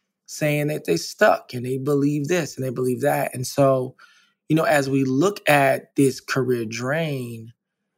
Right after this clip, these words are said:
you know, a lot of people are starting to realize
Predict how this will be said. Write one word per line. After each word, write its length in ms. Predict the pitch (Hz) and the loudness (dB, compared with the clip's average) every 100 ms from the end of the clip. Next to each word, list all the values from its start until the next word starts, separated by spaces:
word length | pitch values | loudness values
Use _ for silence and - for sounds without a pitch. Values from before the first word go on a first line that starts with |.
| _ | _
you 80 | 151 | 0
know, 100 | 147 | 4
a 40 | |
lot 380 | 139 139 156 180 | 4 4 0 -2
of 80 | 180 | -2
people 340 | - 165 156 123 | -4 -4 -2 -4
are 80 | 131 | -4
starting 380 | - 135 131 | 0 0 0
to 140 | 123 123 | -6 -6
realize 840 | 120 147 156 135 127 120 117 - | -2 0 2 0 0 -4 -8 -12